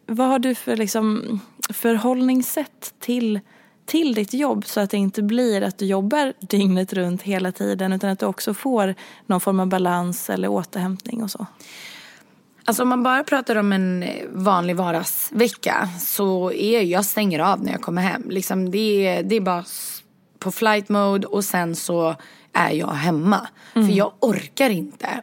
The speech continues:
Speaker 2: Och när jag inte orkar, då orkar inte jag. Så då är det stopp. Jag gillar inte att vara stressad. Jag gillar inte att vara trött. Jag funkar inte,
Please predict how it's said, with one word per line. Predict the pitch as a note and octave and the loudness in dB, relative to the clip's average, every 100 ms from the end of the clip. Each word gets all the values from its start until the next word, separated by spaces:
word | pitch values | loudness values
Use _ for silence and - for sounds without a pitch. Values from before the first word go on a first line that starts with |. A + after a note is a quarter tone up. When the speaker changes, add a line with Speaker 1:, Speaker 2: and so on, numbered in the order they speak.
| - | -2
Speaker 2:
Och | G3 | 0
när | F#3+ | 4
jag | G3+ A#3 B3+ | 4 4 4
inte | G3 - - | 2 0 0
orkar, | G3 D3+ - F#3+ | 0 -2 -2 -2
då | - | -2
orkar | - E3 D3 F#3+ D#3+ | -4 -6 -2 -2 -2
inte | D3+ - | -4 -4
jag. | - - G3 - - - - | -6 -6 -10 -14 -20 -20 -10
Så | - A#3 | -2 0
då | G#3 | 4
är | A3+ B3 | 4 4
det | F#3 | 0
stopp. | - F#3+ - | -2 -2 -2
Jag | F#3+ | 0
gillar | G#3 A3 G#3+ | 2 4 4
inte | A3 G#3+ | 2 0
att | F#3 | -2
vara | E3+ | -4
stressad. | - F3+ - - E3+ | -4 -4 -4 -6 -4
Jag | F3+ | -2
gillar | F#3+ G#3 F#3+ | 0 0 2
inte | G#3+ G3 | 0 -2
att | E3+ | -4
vara | E3 | -6
trött. | - G3 F#3 - | -2 -2 -2 -4
Jag | E3+ | -10
funkar | - A3 E3 D3+ G#3 | -2 0 0 0 0
inte, | G#3 E3 C#3+ - | 0 -2 -6 -4